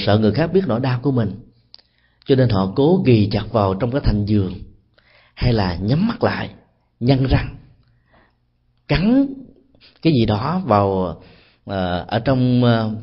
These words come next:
trong miệng, hoặc là ghi chặt cái gì đó vào trong cơ thể của mình, thì nỗi đau này nó cũng có cơ hội để được phóng thích. Nhưng cách phóng thích như thế rất là tiêu cực. Chúng tôi được biết rằng là gần đây, à, chính phủ Trung Quốc cho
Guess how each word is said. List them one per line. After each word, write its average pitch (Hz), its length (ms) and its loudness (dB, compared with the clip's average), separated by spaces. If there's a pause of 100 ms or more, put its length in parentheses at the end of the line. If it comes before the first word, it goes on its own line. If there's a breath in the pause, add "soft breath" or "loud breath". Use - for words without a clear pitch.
trong 127 160 0
miệng, 95 320 -2 (540 soft breath)
hoặc 104 160 0
là 101 160 -2
ghi 117 260 6
chặt 104 200 4
cái 151 120 0
gì 117 120 2
đó 104 280 0
vào 110 180 -2
trong 123 160 -4
cơ 131 160 -2
thể 101 140 -4
của 135 120 -6
mình, 107 160 -6 (680 soft breath)
thì 101 120 2
nỗi 98 180 -2
đau 123 240 0
này 104 160 0
nó 107 180 -2
cũng 120 200 -4
có 151 180 -4
cơ 131 80 2
hội 98 160 0
để 107 120 0
được 107 220 -2
phóng 139 160 -6
thích. 175 140 -6 (840)
Nhưng 113 260 -2
cách 160 220 -4
phóng 160 160 -2
thích 170 100 -8
như 135 140 -2
thế 139 500 -2
rất 170 140 -6
là 98 60 -6
tiêu 110 180 -4
cực. 104 220 -10 (2250 soft breath)
Chúng 160 100 0
tôi 151 100 4
được 107 160 4
biết 165 180 4
rằng 131 180 2
là 101 120 4
gần 107 300 0
đây, 131 280 0
à, 123 160 2 (140)
chính 156 100 -2
phủ 110 180 0
Trung 117 240 -2
Quốc 196 160 0 (1080)
cho 123 180 4